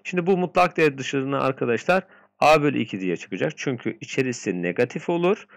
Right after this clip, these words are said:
Negatif olan bir sayı dışarıya eksiyle çarpılarak çıkar ve a bölü iki olarak pozitif olarak çıkmış oldu. Bir bölü iki kök içerisinde iki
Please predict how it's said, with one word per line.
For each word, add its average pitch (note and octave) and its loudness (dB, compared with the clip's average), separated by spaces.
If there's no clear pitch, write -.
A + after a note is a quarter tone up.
Negatif C#3 -2
olan A2 2
bir A2+ -4
sayı G2 -4
dışarıya A2+ -2
eksiyle G#2+ -2
çarpılarak E2+ -4
çıkar D3 0
ve E3 -2
a C3+ 6
bölü G#2 0
iki B2 -6
olarak G#2 -2
pozitif - -4
olarak C3+ -6
çıkmış - -10
oldu. G2+ -4
Bir C#3+ 0
bölü F#2+ 2
iki D3 -4
kök A#2 -4
içerisinde F#2+ -4
iki - -8